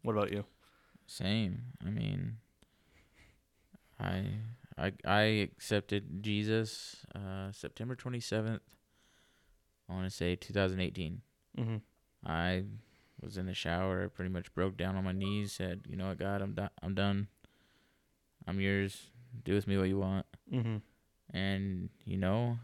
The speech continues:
Speaker 2: it was going good. I started going to church, got baptized. And there was just a point where, you know, I just, I just kinda fell out of it. And, uh,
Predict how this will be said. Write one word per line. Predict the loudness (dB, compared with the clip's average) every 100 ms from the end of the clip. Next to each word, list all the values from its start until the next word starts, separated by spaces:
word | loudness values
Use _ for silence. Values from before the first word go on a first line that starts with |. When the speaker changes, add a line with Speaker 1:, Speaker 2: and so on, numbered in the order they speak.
| -4
Speaker 2:
it |
was | -6 -2
going | 0 0 2
good. | 4 6 6 4
I | 2
started | 2 2 4
going | 2
to | 2
church, | 2 4 6 4 2 -6 -4
got | -2 0
baptized. | 2 2 2 2 2 2 0 -6 _ _ _ _ _ _ _ _ _ 0
And | 6
there | 6
was | 6
just | 4 2
a |
point | -2 2 6 6 4
where, | 2 2 2 2
you | 2
know, | 2 2 2 -2 -6 -16 -4
I |
just, | -2 -2 -4 -12 -2
I | 0
just | 2 0
kinda | 0 0
fell | 2 2
out | 4 4
of | 4
it. | 2 2 -8 _ _ -20 _ _ _ _ _ _ -6 0
And, | 4 6 6 6 4 4 2 2 0 -2 -4 -12 -16 -4
uh, | 0 2 2 0